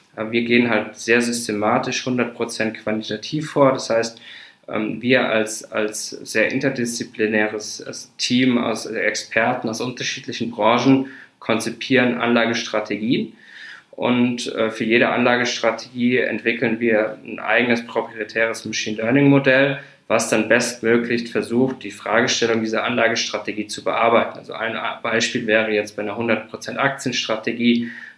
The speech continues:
ähm, mit einem gewissen, ähm, Tracking-Error an Alpha gegen eine Benchmark zu generieren. Ein anderes Beispiel im, im Balance-Bereich wäre die Maximierung eines Sharpe-Ratios oder die Einhaltung von, von einem Drawdown und über diesem Drawdown den Return,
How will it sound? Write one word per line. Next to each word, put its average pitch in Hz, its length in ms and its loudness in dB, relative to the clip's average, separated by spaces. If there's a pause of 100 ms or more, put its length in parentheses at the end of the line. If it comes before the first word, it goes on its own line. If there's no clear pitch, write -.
(160)
ähm, 104 760 0
mit 110 280 -4
einem 104 140 0
gewissen, 107 560 0
ähm, - 320 -6
Tracking-Error 113 800 2
an 107 100 2
Alpha 110 560 2
gegen 104 520 -2
eine 123 100 -6
Benchmark 104 520 -6
zu - 100 -16
generieren. - 560 -12
Ein - 20 -16
anderes 117 400 0
Beispiel 110 560 0
im, 113 180 -4
im 123 180 -6
Balance-Bereich 117 840 2
wäre 107 400 4
die 104 80 -4
Maximierung 117 600 0
eines 117 240 -8
Sharpe-Ratios 113 800 0
oder 113 300 2 (380)
die 110 80 0
Einhaltung 113 840 2
von, 104 260 -2
von 107 180 -2
einem 107 260 0
Drawdown 123 580 4
und 104 280 -2
über 117 200 2
diesem 113 260 -6
Drawdown 113 420 -4
den 117 100 -14
Return, 117 500 -2